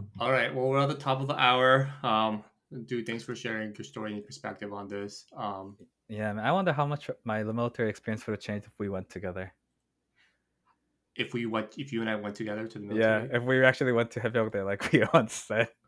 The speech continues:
Speaker 1: What do you think? What, what, how, how, in a sentence, how would you, how do you think
Speaker 2: You
Speaker 1: we
Speaker 2: know,
Speaker 1: would have
Speaker 2: the
Speaker 1: fared?
Speaker 2: biggest thought I had, well, I thought about this a couple of times when I was in the military. I don't, for some reason, I thought about that one moment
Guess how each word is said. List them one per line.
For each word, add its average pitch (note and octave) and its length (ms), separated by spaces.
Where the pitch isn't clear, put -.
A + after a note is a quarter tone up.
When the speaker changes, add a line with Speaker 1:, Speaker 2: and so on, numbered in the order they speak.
Speaker 1:
What A2 120
do A#2 80
you B2+ 160
think? G#2 280
What, A2 260
what, G#2 120
how, A#2 360
how, B2+ 440
in C3 280
a A#2+ 60
sentence, B2 380
how A#2 160
would A2 100
you, G#2+ 280
how A#2 140
do G#2+ 60
you G#2+ 60
think A2+ 160
Speaker 2:
You C#3+ 40
Speaker 1:
we E3 40
Speaker 2:
know, G#3 140
Speaker 1:
would G#3+ 40
have F#3+ 120
Speaker 2:
the F3+ 100
Speaker 1:
fared? G#2 160
Speaker 2:
biggest F3 380
thought B2+ 280
I A#2+ 80
had, A2+ 380
well, C3+ 120
I E3+ 60
thought G3 220
about D#3+ 180
this B2 140
a - 40
couple - 280
of A2+ 80
times A2+ 180
when A2 80
I A2 60
was G#2+ 100
in G2 60
the G2+ 60
military. F2+ 420
I C3 100
don't, E3 120
for E3+ 100
some F3 160
reason, D3 160
I B2 100
thought C#3+ 180
about C#3 200
that A2+ 160
one A#2 140
moment A2+ 360